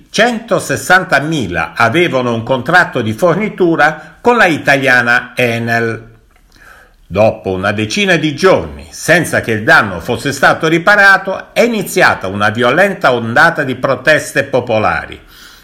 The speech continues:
mentre la grande stampa si è soffermata sul presunto strapotere di Enel in Cile. A questo punto il governo di Gabriel Boric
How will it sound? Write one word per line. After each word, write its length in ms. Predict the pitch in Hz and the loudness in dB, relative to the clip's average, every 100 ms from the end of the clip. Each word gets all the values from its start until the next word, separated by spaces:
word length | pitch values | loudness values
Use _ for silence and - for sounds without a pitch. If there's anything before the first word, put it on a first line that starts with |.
| - | -14
mentre 580 | - 180 92 82 85 87 | -2 0 -2 -6 -8 -2
la 140 | 117 | 0
grande 380 | 131 165 175 151 | 2 4 2 0
stampa 840 | 156 - 202 190 190 208 202 - - | -6 0 2 2 0 0 0 -2 -14
si 220 | - - 240 | -14 0 0
è 100 | 240 | 2
soffermata 880 | - 240 247 220 190 117 98 95 | 0 0 0 0 2 2 0 -6
sul 320 | 87 - 131 120 | -8 -4 -4 -2
presunto 720 | 131 123 143 220 196 - 170 | -4 -2 0 0 0 -2 -4
strapotere 1040 | - - 131 107 98 - 139 139 135 131 - - | -4 0 0 0 -6 -2 0 0 0 -4 -12 -12
di 240 | - 110 - | -4 -4 0
Enel 540 | 143 156 143 135 - - | 2 2 2 -2 -6 -4
in 160 | 117 | -4
Cile. 460 | 113 104 76 - - - _ - - - - - _ - | -4 -8 -10 -14 -20 -20 _ -20 -20 -20 -20 -20 _ -6
A 60 | - | -2
questo 340 | - - 117 | -2 -2 -4
punto 580 | - 214 208 - 175 - | 0 0 0 0 -2 0
il 140 | 147 151 | 0 2
governo 640 | 160 151 135 87 82 80 | 2 4 2 0 -6 -10
di 140 | 85 | -6
Gabriel 500 | 95 - 147 110 101 | 2 2 2 0 -2
Boric 500 | 147 175 165 151 143 | 2 2 2 0 -6